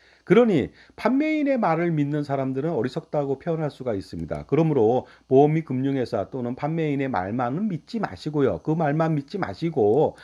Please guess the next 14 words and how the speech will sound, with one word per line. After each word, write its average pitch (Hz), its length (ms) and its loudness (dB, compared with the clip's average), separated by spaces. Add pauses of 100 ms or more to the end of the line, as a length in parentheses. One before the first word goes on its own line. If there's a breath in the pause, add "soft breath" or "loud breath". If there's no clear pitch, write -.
(320 loud breath)
반드시 190 600 2
자기 135 260 0
편에서 147 400 -4
공정하고 131 640 -2
객관적으로 117 1000 -2
자기 127 260 -6
편의 190 360 -2
입장에서 131 600 -2
얘기해주는 127 480 0
사람의 113 320 -4
말을 101 260 -4
들어야 95 240 -2
됩-, 85 220 -4 (280)
됩니다. 101 440 -4